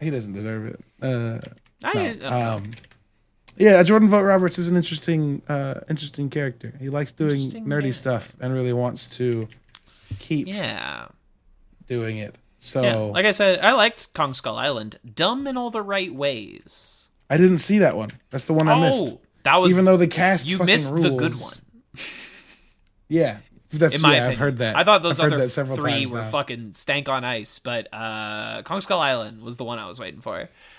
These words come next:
Speaker 2: Um,
Speaker 1: All right.
Speaker 2: 'cause you got, you got fucking Goodman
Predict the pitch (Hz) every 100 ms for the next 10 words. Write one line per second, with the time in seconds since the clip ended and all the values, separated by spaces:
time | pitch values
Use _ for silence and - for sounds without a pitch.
0 | - - 120 113 110 104 104 101 208 202
1 | 202 110 117 123 113 - 127 131 117 135
2 | 123 113 101 98 147 160 190 202